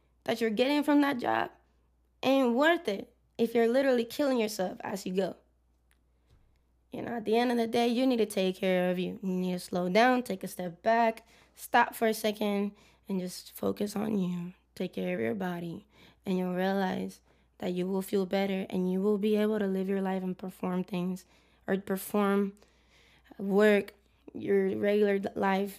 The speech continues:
you know, a lot faster, a lot better, a lot more efficiently, a lot more comfortable, and in a m-, much happier way.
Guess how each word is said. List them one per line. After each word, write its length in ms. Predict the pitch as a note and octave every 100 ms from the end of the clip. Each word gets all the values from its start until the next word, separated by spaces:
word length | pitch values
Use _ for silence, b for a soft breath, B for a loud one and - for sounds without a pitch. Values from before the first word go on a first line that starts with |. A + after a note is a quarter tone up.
| -
you 120 | -
know, 240 | F#3+ G#3 -
a 80 | F#3+
lot 200 | F#3 F#3
faster, 640 | - F#3 F#3 - - - -
a 100 | F#3
lot 260 | F#3 F3+
better, 400 | F#3 G3+ G3+ F#3 F3
a 80 | F3+
lot 140 | F3
more 200 | F#3+ F#3
efficiently, 800 | F#3 F#3 - - - G#3+ F#3 F3+ F#3
a 80 |
lot 180 | F#3 -
more 140 | F#3 F3+
comfortable, 720 | - F#3+ F#3+ F#3 F#3 F#3 F3+
and 120 | G3
in 220 | F3 F3+
a 140 | F3+ -
m-, 0 |
much 240 | - F#3+ -
happier 460 | - F#3+ F#3 F3+
way. 380 | F3 F3 F3 F3+